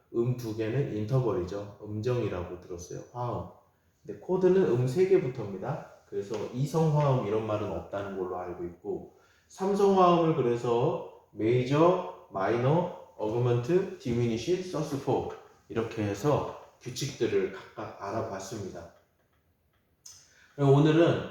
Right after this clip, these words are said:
이제 사성화음에 대해서 한번 공부를 해보려고 해요. 사성화음.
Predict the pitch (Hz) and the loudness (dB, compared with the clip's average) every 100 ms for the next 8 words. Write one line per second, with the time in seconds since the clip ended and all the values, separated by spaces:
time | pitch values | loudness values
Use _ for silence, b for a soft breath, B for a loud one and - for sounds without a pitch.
0 | - _ _ 131 - - - - 175 190 | -14 _ _ -12 -8 -8 -12 -8 -6 -2
1 | 208 196 180 175 170 151 139 127 - 110 | 0 2 6 6 6 4 4 2 2 0
2 | 110 110 113 135 151 170 170 - - _ | 0 -2 -4 -2 0 0 -2 -12 -20 _
3 | 120 117 107 107 107 107 110 113 143 139 | -10 -6 -8 -6 -8 -6 -4 -2 -2 0
4 | 107 95 95 - 98 85 - - _ _ | 0 -2 -4 -6 -8 -10 -14 -20 _ _
5 | _ - 123 120 113 107 107 90 95 | _ -20 -16 -10 -10 -8 -8 -6 -8